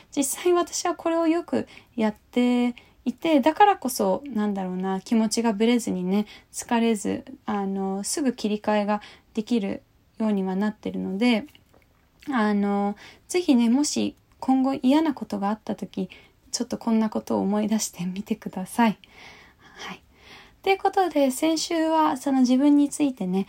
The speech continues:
あの、知ることっていうことだったんですけれども、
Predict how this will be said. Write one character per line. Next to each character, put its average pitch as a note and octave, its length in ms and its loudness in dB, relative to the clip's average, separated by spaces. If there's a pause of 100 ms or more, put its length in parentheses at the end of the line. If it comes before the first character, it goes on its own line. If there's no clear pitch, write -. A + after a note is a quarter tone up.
(180)
あ G3 260 -2
の、 F#3 640 -4
知 A3 200 -4
る G#3 100 -2
こ G3 140 -8
と G#3 180 -2
っ G3 40 -8
て - 140 -10
い F#3+ 60 -2
う F#3 60 -6
こ G3+ 100 -10
と G3+ 140 -10
だ G3 80 -6
っ F#3+ 100 -8
た G#3 100 -8
ん G3 60 -4
で G3 80 -4
す - 140 -12
け C4 100 -4
れ B3+ 80 -2
ど C#4 140 -2
も、 G#4 260 2